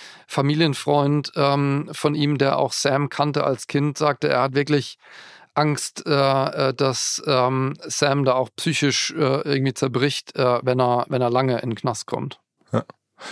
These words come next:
Speaker 2: Glaubst du jetzt, ähm, nach all dem, äh, noch an, an diese Kryptowährung, an diese Entwicklung? Hast du das für dich fundamental Sachen verändert? Hast du da jemals dran geglaubt?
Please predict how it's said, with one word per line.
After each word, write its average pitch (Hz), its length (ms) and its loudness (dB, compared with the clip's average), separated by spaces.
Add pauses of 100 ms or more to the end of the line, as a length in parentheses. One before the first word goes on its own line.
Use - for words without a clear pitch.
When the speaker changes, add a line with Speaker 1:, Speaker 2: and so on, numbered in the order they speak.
(180)
Speaker 2:
Glaubst 143 320 4
du 175 100 8
jetzt, - 280 2
ähm, 139 400 4
nach 131 160 2
all 139 160 6
dem, 139 460 4
äh, - 160 -6
noch - 640 -2
an, 120 300 2
an 117 260 0
diese 117 180 2
Kryptowährung, 120 880 4
an 117 80 4
diese 117 140 4
Entwicklung? 123 320 4
Hast 120 120 2
du 127 60 0
das 110 80 -6
für - 80 2
dich 123 220 -2
fundamental 120 600 4
Sachen 127 200 2
verändert? 127 240 4
Hast 117 80 -4
du 135 40 4
da 120 60 6
jemals 123 260 4
dran 131 120 4
geglaubt? 123 320 2